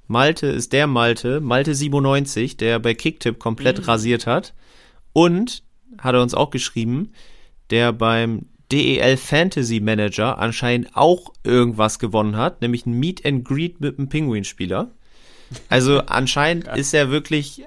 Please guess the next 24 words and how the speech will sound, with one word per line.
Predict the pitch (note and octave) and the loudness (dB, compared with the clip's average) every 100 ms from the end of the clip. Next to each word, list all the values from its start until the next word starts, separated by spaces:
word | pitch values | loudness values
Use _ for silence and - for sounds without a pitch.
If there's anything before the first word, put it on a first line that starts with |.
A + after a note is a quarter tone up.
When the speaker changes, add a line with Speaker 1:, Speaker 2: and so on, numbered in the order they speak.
| - | -2
Speaker 1:
Eishockey-Knowledge-technisch | B2 C#3+ D#3+ E3 C#3 D3+ C#3 C3+ C#3 D3+ D#3 D3+ - - - D3+ D3 C#3+ D#3 - - _ - | 0 2 0 -2 -2 -2 0 2 2 4 2 0 -2 -6 0 0 0 0 0 -2 -8 _ -6
eine | B2+ | 0
absolute | - - - C#3+ C#3+ C#3+ | 0 -2 -4 -2 -2 -2
Rakete. | B2 C3 C#3 C#3 G#2+ F3+ - - _ | -2 0 0 0 0 -2 -6 -20 _
Und | - A#2 | -4 0
deswegen | B2 - C3 B2+ A#2+ | 0 0 -2 0 -2
wird | B2 B2+ | -2 -2
Nick | B2+ C3+ - | -2 -2 -2
Abruzzese | A#2+ B2 A#2+ B2+ C3+ C3+ - | -2 0 0 0 0 -2 -2
ein | B2 A#2 | -4 0
Topspieler | A#2+ A2 - G#2+ G2 | 0 0 -2 0 0
sein. | E2+ D2+ - | -2 -4 -4
<laughs> | - | 0
Ich | F3+ - | 0 2
glaube, | B2 B2 | 4 4
da | A#2+ | 4
können | A2+ A#2+ | 2 0
wir | A2+ A2+ | 0 -2
uns | A2 - - - C3+ - | -4 -10 -20 -20 -10 0
ganz, | B2 A#2+ | 2 2
ganz | G2 G2 | -4 -2
sicher | G2+ F#2+ | -2 -2
sein. | G2 F#2+ - B2 - - - - | 0 -2 -6 -16 -20 -20 -20 -4
Also, | A2+ A2+ A2+ A2+ A2+ | 0 2 4 2 2